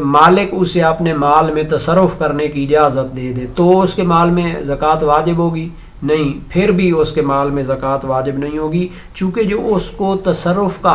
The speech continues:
हक दिया गया है, इज़्न दिया गया है मौला और उसके मालिक की तरफ से, वो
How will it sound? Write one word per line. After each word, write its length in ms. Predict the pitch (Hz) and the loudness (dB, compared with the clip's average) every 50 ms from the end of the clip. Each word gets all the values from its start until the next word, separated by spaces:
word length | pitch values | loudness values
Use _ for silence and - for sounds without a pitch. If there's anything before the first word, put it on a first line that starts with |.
| - 113 | 0 0
हक 280 | 117 147 180 208 - 226 | 0 2 2 2 2 0
दिया 320 | 196 202 190 185 175 165 | -2 -2 0 0 2 0
गया 300 | 156 160 156 156 156 156 143 | 0 -2 -4 -4 -2 -2 -2
है, 420 | 113 131 143 147 151 147 147 151 - - - - - - | 0 0 -2 -2 -2 -4 -6 -8 -16 -18 -20 -16 -6 0
इज़्न 420 | 226 240 233 214 196 214 202 190 180 | 4 6 6 6 4 2 0 0 0
दिया 280 | 170 160 160 165 156 | 0 0 0 0 0
गया 300 | 151 147 143 147 147 147 | 0 -2 -2 -2 -2 -2
है 180 | 139 123 143 143 | 0 0 -2 -2
मौला 340 | 139 139 139 143 143 147 147 | 0 0 0 0 2 2 2
और 140 | 147 143 139 | 2 2 2
उसके 260 | 135 131 120 - 143 131 | 0 -4 -4 -6 -6 -4
मालिक 380 | 127 127 127 131 135 139 135 - | -4 -2 -2 -2 -4 -4 -6 -8
की 100 | 135 127 | -8 -6
तरफ 260 | 135 143 156 160 160 | -6 -4 -6 -6 -8
से, 140 | - 175 165 | -6 -8 -6
वो 380 | 160 170 196 202 202 190 - | -6 -4 -6 -6 -6 -8 -10